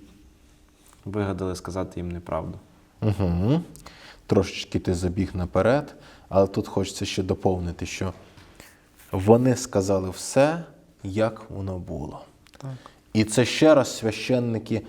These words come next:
Speaker 2: могли переосмислити. Щось тут не то ми робимо. Давайте хоча б ми вже на цій неправді зупинимось. А вони так ідуть, і йдуть, і йдуть вперед, і вперед. Обман на обмані. Я чув таку думку.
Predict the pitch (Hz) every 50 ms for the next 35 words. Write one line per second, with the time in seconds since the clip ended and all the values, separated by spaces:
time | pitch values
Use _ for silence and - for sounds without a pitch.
0 | - - - - 104 110 113 110 120 120 123 123 120 110 - - - - - -
1 | - _ _ _ - - 113 107 107 104 101 104 - - - 170 196 - - -
2 | - - - - - - - - - - - - - - - 131 139 139 - -
3 | 156 151 143 139 135 139 - 180 202 175 127 98 80 - - - - - - -
4 | - _ _ _ _ _ - 107 95 107 113 127 135 135 - 123 - - - -
5 | 143 135 120 123 120 120 127 120 113 117 123 117 113 110 - 160 160 147 127 107
6 | - - 98 98 95 90 87 92 82 87 90 - - - 50 50 50 - - -
7 | - - - - _ - - - - - - 113 104 98 95 - 92 90 - -
8 | 98 95 95 107 139 147 147 147 147 - - - 110 104 101 104 123 131 127 127
9 | - - - 107 104 101 101 101 98 - - - - 98 98 104 110 110 - -
10 | - 98 95 - - 92 98 101 107 107 - - - - - - _ - 110 110
11 | 104 113 127 143 151 196 143 127 123 120 117 107 101 104 90 76 73 - 85 92
12 | 104 120 131 131 - 156 139 147 - - - 135 117 117 117 98 87 85 - -
13 | -